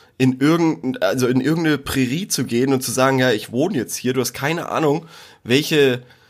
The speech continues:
unter welchem Herrschaftsgebiet das ist und wenn du Pech hast, äh, sprichst du einen anderen Akzent als die und die erkennen, „Ah, du bist einer von den Feinden“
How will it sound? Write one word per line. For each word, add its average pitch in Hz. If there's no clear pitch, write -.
unter 135
welchem 143
Herrschaftsgebiet 127
das 110
ist 139
und 123
wenn 127
du 120
Pech 135
hast, -
äh, 113
sprichst 160
du 165
einen 143
anderen 143
Akzent 165
als -
die 123
und 123
die 127
erkennen, 131
„Ah, 123
du 135
bist 127
einer 123
von 127
den 110
Feinden“ 127